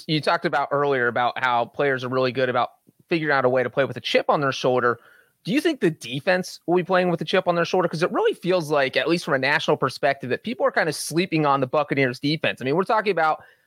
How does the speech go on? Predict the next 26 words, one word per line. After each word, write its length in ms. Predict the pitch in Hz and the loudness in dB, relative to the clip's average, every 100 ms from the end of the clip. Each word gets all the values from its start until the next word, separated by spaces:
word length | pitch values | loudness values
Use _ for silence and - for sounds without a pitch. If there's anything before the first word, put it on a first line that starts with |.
| _ | _
a 80 | 151 | -2
unit, 280 | 165 175 165 160 | 2 0 0 -4
Levante 560 | 165 165 165 185 185 180 | -2 0 2 0 2 0
David, 440 | 156 170 160 131 | 0 0 0 -2
Shaq 400 | 110 - 208 190 - | -4 0 0 0 -2
Barrett, 320 | 196 180 160 131 | 0 2 2 0
you 80 | |
have 100 | 170 165 | -2 0
Antoine 460 | 196 190 196 190 185 | 0 0 0 2 2
Winfield 420 | 190 180 185 143 | 0 2 0 2
back 260 | 165 147 - | 0 0 0
there. 260 | 151 139 | 2 2
You 100 | 143 | 2
know, 100 | 160 | 2
you 100 | 151 | 2
guys 180 | 165 170 | 0 0
just 160 | 170 180 | -2 -2
mentioned 300 | 180 180 160 | -2 -2 -2
Vita 160 | 175 | 0
Vea. 360 | 165 170 170 165 - _ _ | 0 2 2 0 -2 _ _
You're 100 | 147 127 | -6 -2
throwing 240 | 190 180 | 0 0
Kalijah 420 | - 165 185 160 | 0 0 0 -2
Kancey 380 | 156 160 170 196 | -2 0 0 0
in 80 | |
there. 100 | 196 | 0